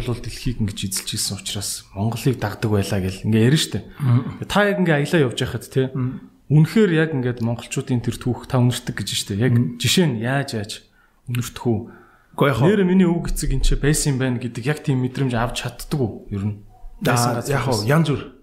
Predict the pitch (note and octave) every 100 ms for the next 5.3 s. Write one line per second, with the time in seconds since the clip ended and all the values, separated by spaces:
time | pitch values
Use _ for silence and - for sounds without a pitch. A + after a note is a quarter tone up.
0 | _ - - D3+ C#3 D3 - - _ _
1 | _ _ - - _ - A2+ A#2 A2+ A2
2 | - A2 F#3 F#3 A#2+ C#3 - B2 A2 A2
3 | G#2 G2+ A2 G2 - G#2+ - C#3 B2 A2+
4 | C#3 C#3+ F3+ C3 - - A#2+ A2+ - -
5 | B2 G2 G2